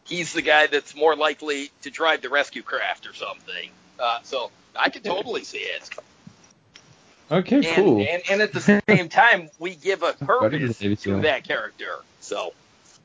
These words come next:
Speaker 2: Yeah, that, that's actually the main reason I wanna pop him there because, like, I can't think of any other really good use for Tracker.
Speaker 1: No,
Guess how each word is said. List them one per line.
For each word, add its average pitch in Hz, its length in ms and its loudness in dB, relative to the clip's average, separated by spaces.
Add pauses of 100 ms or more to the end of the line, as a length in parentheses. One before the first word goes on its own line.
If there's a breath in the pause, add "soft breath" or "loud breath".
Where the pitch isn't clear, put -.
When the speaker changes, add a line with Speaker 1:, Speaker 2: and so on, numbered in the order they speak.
(140)
Speaker 2:
Yeah, 160 320 6
that, 147 260 4
that's 175 240 4
actually 202 260 4
the 160 100 2
main 156 200 4
reason 156 260 2
I 139 40 4
wanna 131 200 2
pop 139 280 2
him 127 120 0
there 110 220 2
because, 110 680 2
like, 110 200 4
I 113 180 2
can't 139 240 0
think 139 140 2
of 123 80 0
any 123 160 4
other 120 200 6 (160)
really 113 180 4
good 113 300 4
use 123 280 6
for 123 100 0
Tracker. 113 520 2 (480 loud breath)
Speaker 1:
No, 175 300 4